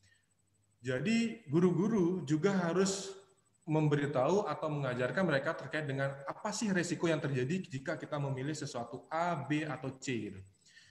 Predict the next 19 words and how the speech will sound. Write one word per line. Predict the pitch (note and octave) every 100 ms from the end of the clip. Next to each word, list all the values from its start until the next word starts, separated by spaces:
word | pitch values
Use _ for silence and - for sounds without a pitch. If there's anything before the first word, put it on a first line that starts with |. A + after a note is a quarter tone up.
| _
Jadi, | - B2 F#3 F#3+
setidaknya | F#3+ C#3+ C3+ D3 G3
mereka | E3 C#3 E3+
sedikit | F3 D#3 F3 A#3 A3+
paham | C3+ C#3 D3 D3+
tentang | B2 D3+ D3
resiko | C3+ - - B2
itu. | A#2+ G#2+ G2 -
Pada | A#2+ B2+
saat | F3+ G3+
mereka | F#3+ F3 E3+
mengambil | D#3 D3 G3+ A#3
sebuah | F3 D3+ D3
keputusan | C#3+ - D3+ - G#3+ F3+ F#3+ - - -
dan | D3
mereka | C#3+ C#3+ C#3 A#3
sudah | - D3+ D3 - -
tahu | A3 C#4 G#3 D#3
resikonya, | D#3+ D#3 C3+ F#3 F#3+ A#2+